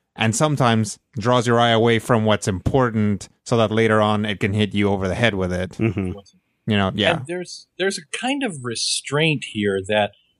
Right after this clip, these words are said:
Speaker 3: part of it, I think, is the fact that it's, you know, it is the era and they had to utilize the restraint, ca-, specifically in the sequences where he's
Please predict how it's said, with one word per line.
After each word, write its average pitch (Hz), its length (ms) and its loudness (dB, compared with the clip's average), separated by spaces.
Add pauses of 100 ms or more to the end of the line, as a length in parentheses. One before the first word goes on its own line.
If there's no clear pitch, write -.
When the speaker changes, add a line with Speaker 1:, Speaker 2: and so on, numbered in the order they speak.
(540)
Speaker 3:
part 156 180 2
of 127 80 0
it, 117 120 2
I 107 100 0
think, 110 240 -6
is 92 140 -14
the 92 80 -18
fact 95 280 -2
that 95 120 -8
it's, - 280 -12
you 110 120 -8
know, 101 100 -6
it 117 120 0
is 135 240 0
the 107 200 -4
era 101 340 -2 (440)
and 127 200 0
they 104 220 2 (140)
had 127 320 2 (140)
to 170 100 -8
utilize 135 580 -2
the 123 100 -6
restraint, 127 540 -2
ca-, 120 140 -2 (160)
specifically 127 720 0
in 107 240 2
the 101 80 0
sequences 113 580 -4
where 98 200 0
he's 101 300 -6